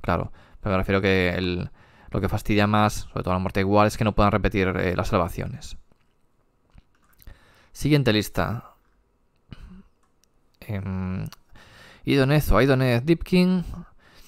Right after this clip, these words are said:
lleva Gotrek, que se lleva, eh, Ayo-, Ayoranch, creo que es el que se bene-, que Gotrek se beneficia de las mareas, ¿o no? Va, va, aquí aparece como aliados, pero no sé si va como coalición.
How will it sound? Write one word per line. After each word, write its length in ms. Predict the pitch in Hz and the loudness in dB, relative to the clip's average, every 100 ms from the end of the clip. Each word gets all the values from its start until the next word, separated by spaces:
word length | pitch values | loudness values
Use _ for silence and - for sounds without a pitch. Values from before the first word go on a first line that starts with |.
| _ - | _ 0
lleva 220 | 131 107 | 4 6
Gotrek, 520 | 123 139 139 143 - - - - - | 6 6 4 2 -2 -20 -20 -16 -4
que 100 | 101 | -2
se 960 | - 95 92 87 85 87 87 90 85 - | 2 2 4 4 2 0 -2 -4 -8 -2
lleva, 480 | 117 101 101 - - _ | 2 6 4 2 -6 _
eh, 40 | - 127 - _ _ _ - - _ _ _ - | -10 -10 -10 _ _ _ -20 -20 _ _ _ -10
Ayo-, 320 | - 123 123 - | 0 4 4 4
Ayoranch, 720 | 117 117 135 143 147 - 147 | 4 4 4 2 -2 -6 -4
creo 160 | - | 0
que 60 | 117 | 2
es 40 | |
el 60 | 107 | 2
que 80 | 117 | 2
se 140 | 117 | 4
bene-, 260 | 104 104 101 | 4 4 0
que 120 | 107 | 0
Gotrek 280 | 101 107 110 | 2 2 2
se 160 | - 107 | 2 2
beneficia 720 | 101 98 107 - 101 92 92 | 2 2 -2 0 2 2 2
de 80 | |
las 160 | 95 - | 2 0
mareas, 520 | 98 127 131 104 - | 0 2 0 -2 -4
¿o 60 | 98 | -4
no? 240 | 95 98 - _ _ _ _ _ _ - - - - - - | -2 -4 -10 _ _ _ _ _ _ -20 -20 -20 -20 -18 -8
Va, 120 | - | -6
va, 220 | 104 120 127 - - | 0 0 0 -10 -4
aquí 120 | 123 | 2
aparece 180 | 135 131 | 2 4
como 140 | 120 | 2
aliados, 300 | 110 117 139 | 4 4 4
pero 120 | 135 | 4
no 60 | 117 | 2
sé 100 | 117 | 2
si 100 | 117 | 4
va 140 | 117 | 4
como 200 | 117 110 | 4 0
coalición. 580 | 101 95 87 95 92 98 | 2 0 0 -2 -2 -4